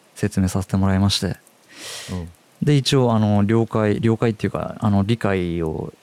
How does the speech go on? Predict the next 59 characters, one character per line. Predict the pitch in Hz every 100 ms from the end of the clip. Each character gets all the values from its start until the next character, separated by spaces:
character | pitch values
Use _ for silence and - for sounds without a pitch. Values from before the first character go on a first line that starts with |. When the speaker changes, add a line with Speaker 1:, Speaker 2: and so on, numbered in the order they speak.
| -
Speaker 1:
得 | 104
ま | 95
し | 95
て。 | - 87 - - _ _ _ _ -
Speaker 2:
う | 90
ん。 | 87 90 _ _ _ -
Speaker 1:
で、 | 147 151
あ | 113 104
の、 | 98 92 95 - _ _ _
そ | - 113
う |
い | 110
う |
広 | - 127 135
い | 101
心 | - - 104
を | 98
持 | 95
っ | 101 _ _ _ _ _
て | - 92 - -
る | - - -
お | 110
か | - 143
げ | 139 151
で、 | 147 180 113 - _ _ _ _ _ _ -
こ | 107
の | 98
エ | -
ピ | 113
ソ | - 139
ー |
ド | 143
ト | - 151
ー |
ク | 104 95
を | -
今 | 117 95
日、 | - _ _ _ -
急 | 226
遽 | 196 107
収 | - 117
録 | 123 -
す | -
る |
っ | 131
て | -
こ | 101
と | 95
に | 95
な |
っ | 107
た | -
じ | -
ゃ |
な | 160
い |
で |
す | 151
か。 | - -